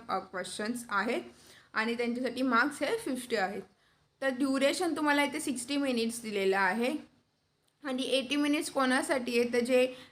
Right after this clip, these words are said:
कॅन्डिडेट, अ, जे हँडिकॅप वगैरे असेल त्यांच्यासाठी एटी मिनिट्स आहे. त्यानंतर जे तुमचं, अ, ऑब्जेक्टिव्ह टाईप जे क्वेश्चन होणार आहे ते तुम्हाला हिंदी आणि इंग्लिश या दोन लँग्वेजमधूनच असणार आहे. तुम्ही either इंग्लिशमधून सॉल्व्ह करू शकतात,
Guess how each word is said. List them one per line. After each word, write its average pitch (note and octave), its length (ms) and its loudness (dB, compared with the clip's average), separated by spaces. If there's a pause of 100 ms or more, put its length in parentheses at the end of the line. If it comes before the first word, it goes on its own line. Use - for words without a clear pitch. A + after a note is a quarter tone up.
(120)
कॅन्डिडेट, B3 640 2
अ, G3+ 400 6
जे A#3 400 4
हँडिकॅप A#3+ 480 2
वगैरे B3+ 260 2
असेल B3 280 -2
त्यांच्यासाठी A#3 640 -2
एटी B3+ 320 0
मिनिट्स F#3 400 -8
आहे. - 260 -10 (1120)
त्यानंतर C#4 560 0
जे A#3 200 2
तुमचं, C#4 280 0
अ, A3 420 2 (160)
ऑब्जेक्टिव्ह A#3+ 580 0
टाईप B3 160 4
जे A3+ 220 0
क्वेश्चन B3 500 0
होणार A#3+ 360 4
आहे A3+ 160 0 (420)
ते C4+ 160 -4
तुम्हाला C#4+ 320 4
हिंदी C#4 760 2
आणि B3+ 200 0
इंग्लिश B3 340 -6
या C4 60 4
दोन B3+ 240 4
लँग्वेजमधूनच A3+ 880 2 (160)
असणार A3+ 440 0
आहे. F#3+ 280 -2 (380)
तुम्ही C4+ 180 -2
either B3 280 2
इंग्लिशमधून C#4+ 640 -2
सॉल्व्ह C#4 260 0
करू D4 160 -2
शकतात, D4 320 -6